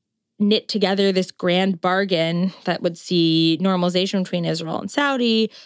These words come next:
a pathway towards a Palestinian state, the end of the war. And Netanyahu's not really going anywhere probably before the election. So if any of this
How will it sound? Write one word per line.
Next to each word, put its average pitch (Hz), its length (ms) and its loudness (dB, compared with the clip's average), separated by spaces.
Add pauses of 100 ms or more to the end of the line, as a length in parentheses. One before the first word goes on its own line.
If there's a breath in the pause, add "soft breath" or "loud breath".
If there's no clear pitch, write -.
(160 loud breath)
a - 60 -12
pathway - 480 -6
towards - 440 -10 (320 loud breath)
a - 60 -14
Palestinian - 880 -8 (100)
state, 240 580 0
the 202 160 0
end 175 120 -4
of 170 120 -6
the 180 100 -6
war. 240 560 0 (340 loud breath)
And 180 720 0 (960)
Netanyahu's 339 500 2
not 269 140 2
really 233 200 2
going 190 340 0
anywhere 165 340 0
probably 165 520 0
before 175 300 -2
the 156 100 -4
election. 170 560 -2
So - 140 0
if 226 140 -2
any 330 220 0
of 285 120 2
this 214 280 -2